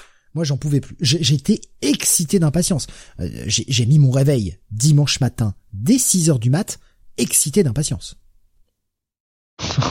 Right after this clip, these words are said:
Speaker 1: Le show n'était
Speaker 2: Oui,
Speaker 1: qu'à
Speaker 2: alors
Speaker 1: deux heures le soir. Mais je l'ai mis à six heures du mat.
Speaker 2: Oui.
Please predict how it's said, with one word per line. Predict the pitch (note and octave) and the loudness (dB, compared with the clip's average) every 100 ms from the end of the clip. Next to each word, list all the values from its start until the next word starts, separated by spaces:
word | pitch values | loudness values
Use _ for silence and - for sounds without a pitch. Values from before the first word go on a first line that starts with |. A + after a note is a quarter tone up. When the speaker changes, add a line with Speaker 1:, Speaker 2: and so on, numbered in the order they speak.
| - - - - | -6 -14 -12 2
Speaker 1:
Le | F3 | 4
show | F3+ D4+ | 6 4
n'était | A#3 G#2+ | 4 2
Speaker 2:
Oui, | |
Speaker 1:
qu'à | - E3 | 2 4
Speaker 2:
alors | F#3+ | 4
Speaker 1:
deux | G#3+ | 4
heures | D4+ | 0
le | C3 | -2
soir. | - A2 - - _ _ _ | -4 -8 -10 -16 _ _ _
Mais | F#2 G2 | -12 -10
je | |
l'ai | F2+ | -6
mis | C3+ | -4
à | F#2+ | -4
six | - G#2 | -6 -6
heures | |
du | A#2+ | -4
mat. | D#3 - - _ _ _ _ _ _ _ _ - - - - - _ | -6 -8 -18 _ _ _ _ _ _ _ _ -20 -20 -20 -20 -20 _
Speaker 2:
Oui. | A#2+ A2 | -6 -6